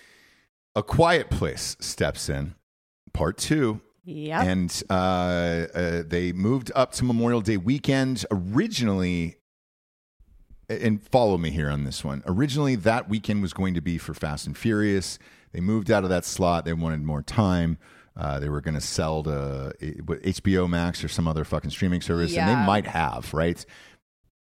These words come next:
Speaker 1: People aren't giving a shit. So now Fast and Furious is coming out, uh, June twenty-fifth to capture that Fourth of July weekend and all that shit. I understand it. Good for them. It's gonna make a fuck ton of money. But a, A Quiet Place, people fucking loved that movie.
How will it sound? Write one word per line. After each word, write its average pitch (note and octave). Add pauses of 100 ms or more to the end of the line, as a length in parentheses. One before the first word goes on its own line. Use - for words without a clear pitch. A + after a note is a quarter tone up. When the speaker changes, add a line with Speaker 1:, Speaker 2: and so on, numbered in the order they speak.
(180)
Speaker 1:
People E2
aren't G2+
giving B2+
a C#2
shit. - (400)
So F#2
now G#2+
Fast B2+
and A2+
Furious A2
is -
coming G2+
out, F2+
uh, D#2+
June F#2+
twenty-fifth F2+
to -
capture D#2+
that D2
Fourth D2
of C2+
July F2
weekend F2
and C#2+
all D2
that C#2
shit. - (520)
I D2+
understand D2+
it. D2
Good D#2
for -
them. C#2+
It's -
gonna D2+
make C#2+
a -
fuck -
ton D2+
of C#2
money. F2+ (920)
But F2
a, -
A G#2+
Quiet E3+
Place, C#2+
people -
fucking F#2
loved D2+
that D2
movie. G2+